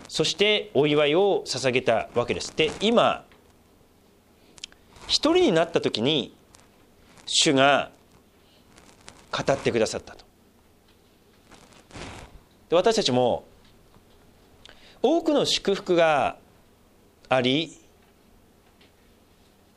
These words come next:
他の人たちと一緒にいるということも大切なんですけれども、一人になって、まあ、その時に主が静かに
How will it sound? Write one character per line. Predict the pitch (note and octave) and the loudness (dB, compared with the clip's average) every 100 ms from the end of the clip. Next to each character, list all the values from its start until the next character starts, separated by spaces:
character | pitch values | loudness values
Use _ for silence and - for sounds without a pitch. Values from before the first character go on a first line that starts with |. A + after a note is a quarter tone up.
| _ _ _ _ _ _ _ _ _ _ _ _ _ _ _ | _ _ _ _ _ _ _ _ _ _ _ _ _ _ _
他 | G3 G#3+ A#3+ | -2 0 0
の | |
人 | A#3 | 0
た | A#3+ | 0
ち | A3 | 0
と | F3+ | 0
一 | |
緒 | D#3+ - | 0 0
に | F#3 E3 | 0 0
い | |
る | F#3 E3+ - - | 0 -4 -12 -14
と | - | -4
い | G#3+ | -2
う | |
こ | G#3 | 0
と | A#3 | 0
も | G3+ | -2
大 | C#3+ G3 A3+ | 0 -2 0
切 | A#3 A#3+ | -2 0
な | A#3+ | 0
ん | |
で | F#3 | 0
す | - | 0
け | C#3+ | 0
れ | |
ど | A#2+ | 0
も、 | A2+ B2 F#2 - _ _ _ _ _ _ _ _ _ - - | 2 0 -2 -8 _ _ _ _ _ _ _ _ _ -20 -6
一 | - - E4+ | -4 0 2
人 | F#4+ | 2
に | C#4+ | 2
な | F#3 | 0
っ | - | -2
て、 | - F#3+ F#3 D3 - _ _ _ _ - | -2 0 0 -4 -16 _ _ _ _ -6
ま | |
あ、 | |
そ | D3 A#3 | -2 0
の | |
時 | C4 B3 | 0 0
に | D3+ D#3+ C#3+ - - _ _ _ - _ _ _ - | 0 0 -2 -8 -20 _ _ _ -20 _ _ _ -4
主 | - F3+ | 0 2
が | D3+ | 4
静 | - G#3 A3 | 2 0 2
か | E3+ | 2
に | E3 F3+ - | 2 0 -4